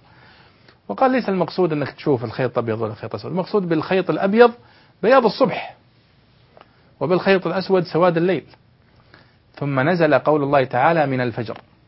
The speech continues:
لكي يزيل مثل هذا الفهم الذي وقع فيه عدي بن حاتم رضي الله عنه ومن الصحابة، وأصبحت: "فكلوا واشربوا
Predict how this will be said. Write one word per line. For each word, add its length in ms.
لكي 360
يزيل 360
مثل 180
هذا 400
الفهم 420
الذي 260
وقع 300
فيه 200
عدي 220
بن 120
حاتم 360
رضي 160
الله 220
عنه 140
ومن 140
الصحابة، 460
وأصبحت: 560
"فكلوا 500
واشربوا 440